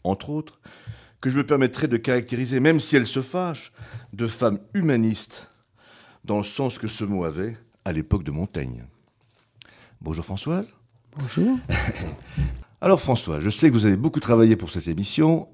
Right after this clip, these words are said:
Speaker 1: et je vous en remercie. Ma première question sera la suivante. Les événements de l'année dix-sept cent quatre-vingt-neuf perturbent-ils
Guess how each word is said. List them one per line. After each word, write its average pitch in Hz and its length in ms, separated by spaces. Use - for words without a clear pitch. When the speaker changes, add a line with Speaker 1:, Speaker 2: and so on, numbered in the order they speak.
Speaker 1:
et 123 80
je 110 100
vous 110 140
en 143 80
remercie. 117 500
Ma 117 140
première 131 240
question 160 280
sera 156 160
la 131 60
suivante. 90 560
Les 82 220
événements 175 340
de 151 60
l'année 151 180
dix-sept 135 300
cent 156 220
quatre-vingt-neuf 98 960
perturbent-ils 113 1040